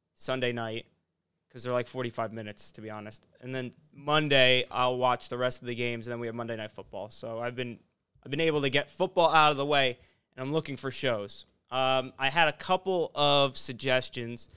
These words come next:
and the reason why I'm bringing this up at the start of the show is 'cause Ani, uh, you know, a new month is coming up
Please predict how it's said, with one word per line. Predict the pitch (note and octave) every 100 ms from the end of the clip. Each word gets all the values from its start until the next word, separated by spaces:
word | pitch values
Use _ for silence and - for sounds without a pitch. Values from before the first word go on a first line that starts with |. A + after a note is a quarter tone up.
| _ _ -
and | C3 C#3
the | C#3
reason | D#3 D3+
why | C#3+
I'm | C#3
bringing | C#3+ C#3
this | C3+ C3
up | C#3+ C3+ -
at | B2+
the | A#2+
start | - _ C#3 C3 B2
of |
the | A#2
show | - D#3 D3
is | C3+ -
'cause | B2+
Ani, | - D3 D3 C3+ B2 - B2+
uh, | B2 B2 A#2+
you | C#3
know, | A#2+ A2
a | B2+
new | C3+
month | B2 B2 A2
is | A#2
coming | C3 B2 A#2+
up | A#2